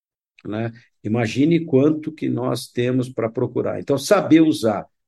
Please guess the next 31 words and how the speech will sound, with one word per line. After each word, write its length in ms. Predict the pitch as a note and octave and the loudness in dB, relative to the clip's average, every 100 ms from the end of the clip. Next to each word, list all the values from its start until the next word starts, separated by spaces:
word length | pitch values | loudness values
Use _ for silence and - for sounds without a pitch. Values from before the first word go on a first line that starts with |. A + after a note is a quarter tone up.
| _ - | _ 0
todas 480 | D#3+ E3+ D3 A#2+ G#2+ | 4 4 4 0 -2
as, 420 | A2 - - - - | -6 -8 -16 -14 -8
as, 600 | G2+ G2 - - - _ _ _ _ _ _ _ _ - - _ - | -6 -6 -12 -14 -16 _ _ _ _ _ _ _ _ -20 -20 _ -6
as, 500 | G#2 G#2 G#2 - - | -4 -4 -6 -10 -6
o, 640 | A2 G#2 G#2 G#2+ F#2 F2+ - _ _ - - _ _ _ - | -4 -2 -4 -6 -8 -14 -18 _ _ -18 -18 _ _ _ -6
o 80 | |
programa 640 | B2+ E3+ D#3+ C#3+ D3 C#3 A#2 | 2 6 6 8 8 6 4
que 80 | C3 | -2
o 60 | |
computador 560 | C3 C3 B2+ A2+ A#2 A2+ | -2 -2 -2 -2 0 -2
traz 340 | A2 G#2 G2+ | -2 -2 -4
pra 160 | - G#2+ | -6 -8
gente, 420 | G#2 G2+ F#2+ - | -6 -10 -10 -10
né? 200 | F2+ G#2+ A2+ - - | -10 -10 -12 -12 -6
Os 260 | A2 - | -6 0
ícones 540 | C#3 C3 - G#2+ G#2 G#2 | 4 4 2 0 0 -2
e 60 | |
tudo 260 | G#2 A2 G2+ | -4 -6 -4
mais, 320 | A2 A#2 G2+ | -2 -2 -2
entender 400 | A#2 B2 G#2+ A2+ | -2 -2 0 -2
pra 140 | A2 | -4
que 120 | - A2+ | -8 -6
servem, 560 | - C3 D#3+ A2 - _ _ | 0 2 2 0 -8 _ _
é 100 | B2+ | 0
muito 300 | B2 B2+ E3 | 2 2 2
importante 500 | D#3+ D#3 C3+ B2+ B2 | 0 0 0 -2 -4
pra 220 | B2 D3 D3 | -6 -6 -2
que 100 | C3+ | -2
a 40 | |
gente 220 | C3 C3+ | -2 -4
ganhe 480 | C3 A#2 B2 C3 | -4 -2 0 -2